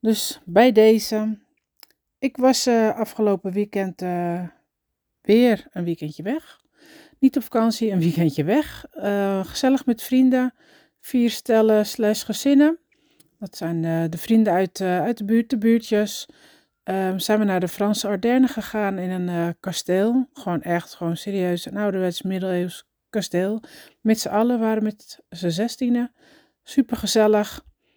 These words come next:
En, eh, nou ja, dit weekendje weg stond eigenlijk gepland voor twee jaar geleden. Eh, een van de vriendinnen die, eh, die werd toen vijftig. En dat, eh, was als verrassing eigenlijk bedoeld. Dat we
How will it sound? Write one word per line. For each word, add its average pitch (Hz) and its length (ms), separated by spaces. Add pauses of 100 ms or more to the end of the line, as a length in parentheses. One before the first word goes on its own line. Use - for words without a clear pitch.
(340)
En, 190 280
eh, 185 60
nou 180 180
ja, 180 160
dit 170 440
weekendje 185 500
weg 190 180
stond 202 200
eigenlijk 233 420
gepland 180 400
voor 170 100
twee 165 200
jaar 160 140
geleden. 185 500 (760)
Eh, 175 420
een 185 100
van 190 160
de 170 60
vriendinnen 175 480
die, 165 280
eh, 156 400
die 226 200
werd 208 200
toen 190 120
vijftig. 165 640
En 170 340
dat, 160 260
eh, 156 320
was 180 240
als 180 200
verrassing 226 420
eigenlijk 202 400
bedoeld. 180 500
Dat 180 200
we 175 260